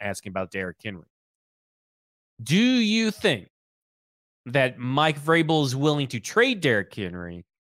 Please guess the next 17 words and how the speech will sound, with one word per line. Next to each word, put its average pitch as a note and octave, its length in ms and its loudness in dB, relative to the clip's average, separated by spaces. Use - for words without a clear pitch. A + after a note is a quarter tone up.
Okay, A#2+ 220 0
so C3 120 -6
that's C#3+ 180 2
one E3 220 0
question. - 460 -6
My B2+ 340 -2
other G#3 320 4
question C3 540 0
is, F#2+ 400 -8
what D3+ 500 0
do F3+ 80 -6
you E3+ 140 -2
think D3+ 260 -4
is B2 140 -2
a C3 40 2
reasonable C3+ 880 -2
return? A#2 960 -2